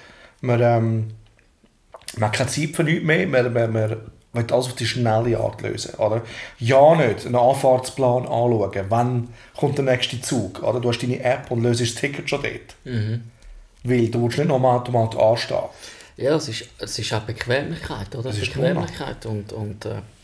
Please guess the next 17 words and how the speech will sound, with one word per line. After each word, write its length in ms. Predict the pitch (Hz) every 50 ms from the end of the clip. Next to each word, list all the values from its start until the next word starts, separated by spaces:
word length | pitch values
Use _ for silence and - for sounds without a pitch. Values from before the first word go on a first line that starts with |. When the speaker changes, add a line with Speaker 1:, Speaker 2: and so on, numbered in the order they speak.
| - -
Speaker 2:
Schnelligkeit. 720 | - - - 120 113 127 143 151 - - 151 147 160 160 160 - - - _ _ _ _ _ _ _ - - - - - - - - _ _ _
Speaker 1:
Und 100 | _ 139
es 80 | 120 120
Speaker 2:
Und 60 | - 190
Speaker 1:
wird 160 | 185 170 -
uns 200 | 165 143 - -
verkauft, 600 | - 120 - - 123 110 117 160 185 - - - -
immer 200 | 143 156 170 175
mit 200 | 160 139 - -
dem 540 | 131 123 120 120 117 117 107 104 - 123 117 - - - - _ _ - - -
Prädikat, 640 | - 127 117 123 117 - - 120 113 143 160 - -
dass 160 | 120 - -
deine 260 | - 131 127 123 113 117
Zeit 320 | - - - 139 156 151
so 200 | - - 135 123
wertvoll 640 | 123 117 120 - - - - - 135 131 123 - -
ist. 360 | 135 104 90 90 - - -